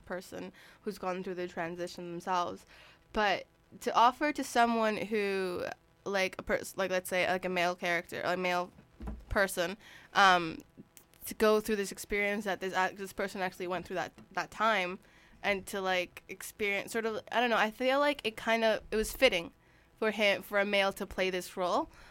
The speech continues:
I mean, you could argue this all day about how, like, someone else could have played this role. Someone else could have played any other role. W-, like, a woman could have played the role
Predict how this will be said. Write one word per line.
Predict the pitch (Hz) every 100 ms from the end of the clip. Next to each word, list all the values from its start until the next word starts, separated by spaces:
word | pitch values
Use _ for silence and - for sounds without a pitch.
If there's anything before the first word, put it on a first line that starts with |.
| -
I | 220
mean, | 233 220
you | 214
could | 220
argue | - 226 233
this | 220 202
all | 190 190
day | 196 202 185
about | 180 190 185 185
how, | 185 180 170
like, | 180 175
someone | - 185 175
else | 175 180
could | - 202
have | 180
played | - 165
this | 151 - 214
role. | 175 151
Someone | - 208
else | 196
could | 202
have | -
played | 175 170
any | 202 202
other | 170
role. | - 170 175 - - - -
W-, | 214 226
like, | 208 202
a | 196
woman | 220 262 240
could | 214
have | 180
played | 185 180
the |
role | 185 170